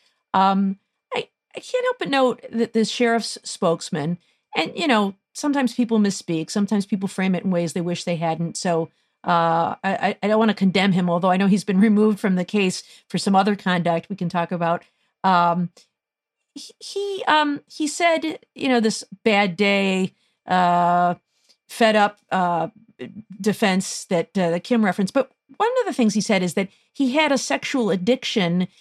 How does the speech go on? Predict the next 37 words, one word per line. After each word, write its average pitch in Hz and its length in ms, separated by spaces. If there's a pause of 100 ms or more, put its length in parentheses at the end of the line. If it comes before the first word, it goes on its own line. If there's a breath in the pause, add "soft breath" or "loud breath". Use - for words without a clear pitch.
(120)
and 220 140
he 226 60
wanted 240 340
to 240 120
eliminate 220 420
the 190 80
temptation. 202 720
So 208 200
therefore, 220 600 (340 soft breath)
this 294 220
wasn't 440 360
about 226 300
sexism. 180 1080 (340 soft breath)
This 320 300
was 339 140
about 190 500 (400)
eliminating 240 640
the 202 80
temptation 220 680
that 185 180
wants 220 260
him, 220 140 (260)
causes 220 300
him 208 80
to 190 80
want 185 100
to 175 40
have 165 100
sex. - 460 (920)
Isn't 508 360
that - 380
targeting 330 500
victims 269 440
based 240 340
on 277 180
their 302 160
gender, 294 360